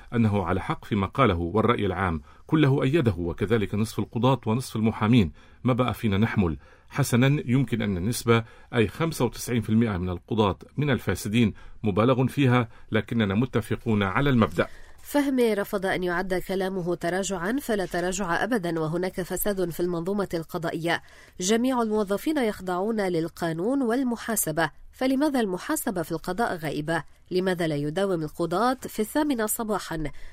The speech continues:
Speaker 2: ولماذا لا يحضرون إلى مكاتبهم إلا مرتين في الأسبوع؟ هذا إذا حضروا. هذا نوع من أنواع الفساد. أنا لم أتراجع.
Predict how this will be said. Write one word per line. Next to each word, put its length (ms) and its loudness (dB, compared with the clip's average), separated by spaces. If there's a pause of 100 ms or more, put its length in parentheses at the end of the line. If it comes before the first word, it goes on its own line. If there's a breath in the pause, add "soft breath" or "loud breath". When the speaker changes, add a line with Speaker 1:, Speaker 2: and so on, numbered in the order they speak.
Speaker 2:
ولماذا 540 4
لا 100 0
يحضرون 520 -2
إلى 220 -2
مكاتبهم 760 -4
إلا 260 0
مرتين 480 0
في 100 -6
الأسبوع؟ 640 0 (300 soft breath)
هذا 240 4
إذا 260 0
حضروا. 460 -6 (280)
هذا 220 -2
نوع 320 0
من 220 0
أنواع 320 -4
الفساد. 640 -2 (340 loud breath)
أنا 240 4
لم 220 -2
أتراجع. 680 -2